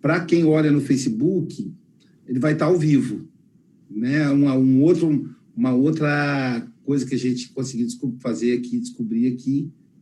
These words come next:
é, é fazer essa, essa jogada, né? Então, vocês vão se assistir ao vivo. Então, assim, o Moura vai dizer, "Caramba, eu não sabia que eu era, que eu tinha bicorporeidade.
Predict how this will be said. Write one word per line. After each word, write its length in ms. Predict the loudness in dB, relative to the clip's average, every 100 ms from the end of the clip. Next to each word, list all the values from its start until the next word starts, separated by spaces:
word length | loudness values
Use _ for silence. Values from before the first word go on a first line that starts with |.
| _ -8
é, 360 | -4 -4 -4
é 140 | -8 -6
fazer 280 | -6 -2
essa, 240 | -2 -2 -6 -6
essa 280 | -6 -6
jogada, 520 | -6 -4 -2 -4 -4 -2
né? 300 | 0 -2 -6 _ _
Então, 400 | -8 -2 -2 -2
vocês 340 | -2 2 2 2
vão 140 | 0
se 160 | 0 0
assistir 680 | 0 -4 -6 -4 -2 -2 -2
ao 180 | 0 0
vivo. 520 | 2 2 2 -2 -6 -14 _ _ -8
Então, 300 | -2 0 2
assim, 200 | 2 4
o 40 |
Moura 200 | 6 6
vai 100 | 4
dizer, 160 | 2 0
"Caramba, 840 | -2 0 0 2 0 0 -2 -4 -8
eu 80 | -4
não 80 | -2
sabia 440 | -2 0 4 4
que 80 | 4
eu 60 | 2
era, 200 | 2 -2
que 280 | -4 -2
eu 20 | 0
tinha 220 | 0 0
bicorporeidade. 1300 | 0 -4 -4 -6 0 2 4 2 0 0 -2 -4 -8